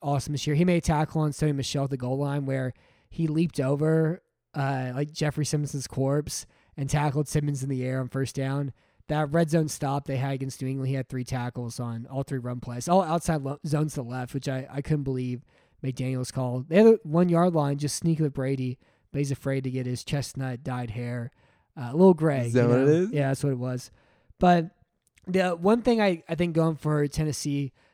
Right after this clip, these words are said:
Speaker 1: I think they can run the ball up the middle, and I, really I think what Baltimore's gonna try to do is try to force him wide, which is kind of a weird thing to say 'cause you don't want Henry wide 'cause he'll stiff arm and right, run for seventy-five yards. But I think you wanna funnel him into, you know, Judon.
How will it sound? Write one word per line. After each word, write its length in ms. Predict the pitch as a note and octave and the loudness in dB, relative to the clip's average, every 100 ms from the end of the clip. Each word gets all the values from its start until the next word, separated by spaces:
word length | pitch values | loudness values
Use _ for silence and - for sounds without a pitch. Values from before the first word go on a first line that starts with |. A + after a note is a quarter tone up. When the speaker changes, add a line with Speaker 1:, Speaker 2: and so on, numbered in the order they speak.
| _ | _
Speaker 1:
I 60 | D#3+ | 0
think 120 | F3+ | 2
they 60 | G3 | 4
can 140 | E3+ | 4
run 140 | D#3 F#3+ | 6 6
the 60 | |
ball 200 | F#3 G3 | 8 8
up 120 | G3 | 6
the 80 | F3 | 4
middle, 460 | D3+ C#3+ C#3 D3 - _ _ _ _ | 2 2 2 0 -4 _ _ _ _
and 340 | D3 D3 D3 D3 | -4 0 0 -2
I, 160 | C#3+ - _ _ | -6 -10 _ _
really 280 | E3 F#3 G#3 | 6 10 10
I 40 | F#3 | 8
think 300 | F#3 F3 D#3 _ - | 4 0 -4 _ -6
what 220 | D#3+ D3+ | 0 2
Baltimore's 440 | D3 D#3+ - D#3 | 2 0 0 -2
gonna 120 | D3+ C#3+ | -2 -4
try 260 | - C#3+ | -2 -2
to 80 | C#3 | -2
do 200 | C3 C#3 | -2 0
is 120 | C3+ | 0
try 160 | - C3+ | -2 -4
to 40 | |
force 400 | - C#3+ D3+ - | -4 -2 -2 0
him 140 | C#3+ A#2 | -4 -4
wide, 400 | A#2+ C3 D3 D3 | -6 -4 -2 -2
which 100 | - | -2
is 120 | - | 2
kind 140 | B3 | 4
of 60 | F#3+ | 6
a 20 | |
weird 200 | D#3+ E3+ | 4 4
thing 140 | E3+ D3+ | 2 -2
to 60 | |
say 420 | - C#3+ D3 D#3+ - _ _ | -2 -2 0 -2 -4 _ _
'cause 180 | D#3+ D#3 | 0 4
you 60 | |
don't 140 | F3 E3+ | 6 6
want 140 | E3+ | 4
Henry 200 | C#3 D#3+ | 0 -2
wide 300 | C#3+ C#3+ D3 | -2 -2 -2
'cause 120 | D3+ C#3+ | -2 -4
he'll 80 | C3 | -4
stiff 320 | - D3+ - | -2 -4 -2
arm 240 | C#3 C#3 | -2 -2
and 160 | C3 B2 | -4 -4
right, 180 | C3 D3+ | -8 -6
run 160 | D3 C3+ | -6 -4
for 100 | C#3 | -6
seventy-five 480 | C#3+ C#3+ - C3+ B2+ | -6 -6 -4 -4 -4
yards. 400 | B2+ C3+ C#3 - _ _ - | -2 -2 -4 -10 _ _ -2
But 80 | |
I 40 | D#3 | 4
think 140 | F#3 | 6
you 80 | F#3 | 6
wanna 120 | F3+ | 4
funnel 300 | - D3 D3+ | 2 0 2
him 80 | D3 | 0
into, 280 | D3 C#3+ C#3+ | -2 -4 -2
you 280 | C3+ C3+ C#3 | -2 0 -2
know, 40 | |
Judon. 640 | C3 C3 C#3 C3+ C3+ C3+ | -2 0 2 0 -2 -4